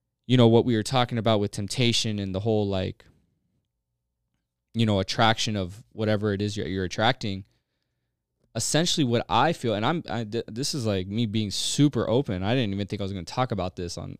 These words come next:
on a podcast, but, like, essentially what that is, is maybe I just don't, d-, God is maybe testing me for what's to come in the future, right?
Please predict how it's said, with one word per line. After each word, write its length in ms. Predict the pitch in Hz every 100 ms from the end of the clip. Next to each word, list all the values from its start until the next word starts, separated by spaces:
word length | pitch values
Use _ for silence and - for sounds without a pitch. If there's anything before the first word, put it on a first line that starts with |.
| -
on 80 |
a 40 | 90
podcast, 540 | - 113 117 90 87
but, 120 | - 101
like, 320 | 101 95 - _ _ _ _ _ _ _
essentially 360 | - 151 - 135
what 200 | 110 -
that 180 | 131
is, 140 | 165 117
is 100 | 110
maybe 320 | 113 139 135
I 140 | 101
just 260 | 147 139 -
don't, 240 | 120 113 - _ _ _ _ _ _ _ 127
d-, 180 | 120
God 300 | 131 127 131
is 140 | 127 113
maybe 300 | 123 131 120
testing 680 | - - 151 - - 113
me 260 | 95 95 120 - _ _ _ _ _ _ _ _ _ _
for 180 | - 120
what's 340 | 110 127 -
to 100 | -
come 260 | - 127 117
in 80 | 107
the 80 |
future, 640 | 95 - 131 175 - 92 104 _ _ _ _ _ _ _
right? 340 | 104 101 117